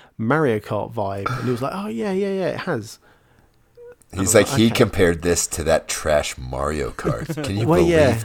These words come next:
Speaker 2: that?"
Speaker 1: Uh, but the guy was quite nice. He was like, "Oh, yeah, yeah, yeah, yeah.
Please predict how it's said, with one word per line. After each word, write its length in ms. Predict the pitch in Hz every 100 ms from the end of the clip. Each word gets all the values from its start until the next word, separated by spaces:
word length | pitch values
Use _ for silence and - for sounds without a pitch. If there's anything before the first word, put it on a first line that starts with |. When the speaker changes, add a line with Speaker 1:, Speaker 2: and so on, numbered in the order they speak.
| -
Speaker 2:
that?" 400 | 82 85 - -
Speaker 1:
Uh, 140 | 78 73
but 160 | 202 190 - _ -
the 180 | 131 160
guy 220 | 208 233
was 120 | 151
quite 220 | - 143 127
nice. 220 | 107 101
He 80 | 131
was 80 |
like, 160 | 160 214
"Oh, 60 | 220
yeah, 160 | 226
yeah, 260 | 208 196 185
yeah, 160 | 170 165
yeah. 260 | 175 143